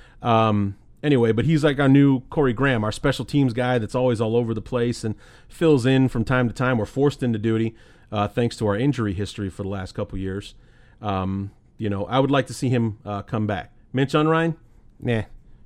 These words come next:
He's old and, or he's getting older and everything. It's,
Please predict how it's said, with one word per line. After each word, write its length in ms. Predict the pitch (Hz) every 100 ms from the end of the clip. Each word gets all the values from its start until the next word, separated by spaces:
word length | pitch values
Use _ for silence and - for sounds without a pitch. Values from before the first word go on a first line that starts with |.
| -
He's 140 | 120
old 340 | 117 127 123 113
and, 360 | 107 104 101
or 120 | 104 107
he's 120 | 104
getting 220 | 127 127
older 400 | 120 120 120 117
and 100 | 113
everything. 340 | 117 113 127
It's, 360 | 113 107 - -